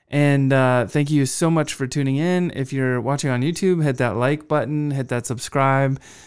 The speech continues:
and, uh, click that bell if you wanna be notified of future videos. Remember, we're on a new channel now, so you can find that on our Twitter. Uh, if you go to twitter dot com slash our apple home, you can find us there.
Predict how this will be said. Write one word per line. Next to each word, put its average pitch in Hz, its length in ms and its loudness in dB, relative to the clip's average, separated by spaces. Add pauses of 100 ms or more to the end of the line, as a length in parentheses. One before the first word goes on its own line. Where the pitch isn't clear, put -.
(140)
and, 127 260 2
uh, 117 160 0
click 147 200 -2
that 123 180 0
bell 180 340 6
if 139 220 -2
you 139 100 2
wanna 131 200 2
be 123 120 0
notified 131 540 2
of 113 160 -2
future 131 300 -2
videos. 160 680 2
Remember, 143 540 4
we're 127 160 2
on 120 160 4
a 117 60 4
new 139 240 4
channel 170 340 2
now, 117 480 0
so - 160 -8
you 117 160 -4
can 123 140 -6
find 127 240 -2
that 120 80 -2
on 113 120 -2
our 107 260 -2
Twitter. 196 460 0 (540)
Uh, 123 300 -2
if 131 100 -6
you 151 80 0
go 156 60 2
to 139 100 2
twitter 143 280 0
dot 127 180 -2
com 147 320 0
slash 120 380 -2
our 127 240 0
apple 113 340 -2
home, 180 400 0 (120)
you 127 140 -8
can 123 140 -6
find 113 200 -6
us 113 120 -8
there. 131 380 -2